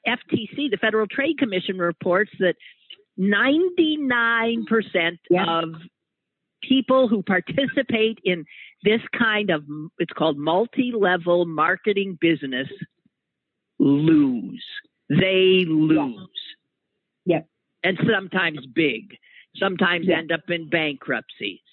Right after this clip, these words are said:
Speaker 1: Sometimes ending up destroying their credit. They're only a su-, no one's gonna, how is this legal then if the F T C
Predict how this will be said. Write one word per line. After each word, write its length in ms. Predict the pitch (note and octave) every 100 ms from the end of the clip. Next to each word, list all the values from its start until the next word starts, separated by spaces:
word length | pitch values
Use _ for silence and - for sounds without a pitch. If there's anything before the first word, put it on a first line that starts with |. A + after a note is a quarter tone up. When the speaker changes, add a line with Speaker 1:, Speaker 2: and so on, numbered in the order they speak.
| -
Speaker 1:
Sometimes 680 | F3 F3+ D#3+ F#3 E3+ D#3 D3 E3
ending 300 | E3 D#3 D#3+
up 100 | D3+ -
destroying 680 | D3+ - E3 D#3+ D#3+ D#3+
their 160 | D3+ D3+
credit. 560 | - - F#3+ D#3 A2+ - - - - - _
They're 240 | E3+ G3+ G3+ _ _
only 560 | B3+ D4+ D#4+ D#4 C#4+ C4
a 120 | - F#3 - - -
su-, 80 | B3 - _ -
no 340 | C4 D#4 F4+
one's 240 | F#4 B3+ A3
gonna, 180 | A#3+ A#3+ - -
how 300 | - F#4+ A#4+
is 100 | B4+ -
this 220 | A4+ - D4
legal 500 | E4+ F#4 D#4+ B3+ G3 D#3+
then 320 | F3 C#3 A#2+
if 120 | G3
the 160 | A#3+ G#3+ A#3
F 120 | A#3+ -
T 180 | A3+
C 120 | -